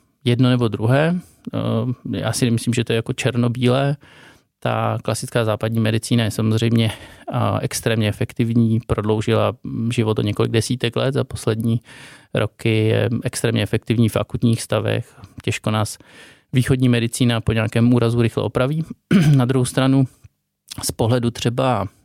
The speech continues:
těch chronických onemocnění, změny životního stylu a dalších věcí, tak, eh,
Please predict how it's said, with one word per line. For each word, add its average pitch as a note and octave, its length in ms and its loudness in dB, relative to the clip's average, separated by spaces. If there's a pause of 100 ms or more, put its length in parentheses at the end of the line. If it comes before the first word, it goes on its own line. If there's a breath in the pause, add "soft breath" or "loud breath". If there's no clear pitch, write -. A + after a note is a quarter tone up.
(160)
těch A2+ 140 -4
chronických A#2 500 0
onemocnění, G#2+ 560 -2
změny B2 280 2
životního A2+ 420 0
stylu G#2+ 420 -4 (480 loud breath)
a - 60 -2
dalších A#2 360 -2
věcí, B2+ 460 -2 (520 soft breath)
tak, A#2+ 300 -4
eh, C3+ 60 2